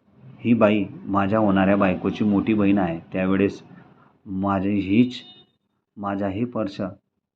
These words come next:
मालतीला हवा हवा असा वाटू लागला होता. थोड्या वेळातच आम्ही दोघे भानावर आलो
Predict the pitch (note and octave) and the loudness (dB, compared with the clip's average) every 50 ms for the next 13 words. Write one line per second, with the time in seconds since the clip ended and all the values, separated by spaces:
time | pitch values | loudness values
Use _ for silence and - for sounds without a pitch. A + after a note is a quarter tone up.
0 | _ - G#2 G#2 G2+ G2 F#2 - G#2+ A2+ A2 - G#2+ G2 G2 G2+ G2+ G2 G2 F#2+ | _ -14 -10 -8 -8 -8 -8 -8 -8 -8 -4 -4 -2 0 2 2 2 2 2 0
1 | F#2+ - - G#2 G2+ F#2 E2+ - G2+ F#2+ F2+ F2 F2+ F#2+ G2+ F#2+ - - - - | 0 -2 -4 -4 -4 -4 -4 -4 -4 -4 -4 -4 -4 -4 -6 -6 -8 -12 -20 -20
2 | _ _ _ _ _ _ _ _ _ F2+ F2+ F2+ F#2 F2+ F2 F2 F2+ F2+ F2 - | _ _ _ _ _ _ _ _ _ -14 -10 -10 -10 -8 -8 -6 -6 -8 -6 -8
3 | G#2+ G#2 G#2 G2+ G2 G2+ G2+ G2 G2 F#2+ F2+ F#2+ G#2 G2+ F#2 F2 F2 F2 E2+ F#2 | -6 -4 -2 -2 0 0 0 -2 -2 -2 0 0 0 0 0 0 0 -2 0 0
4 | G2+ G2+ F#2 E2+ E2+ E2+ | 0 0 -2 -4 -8 -12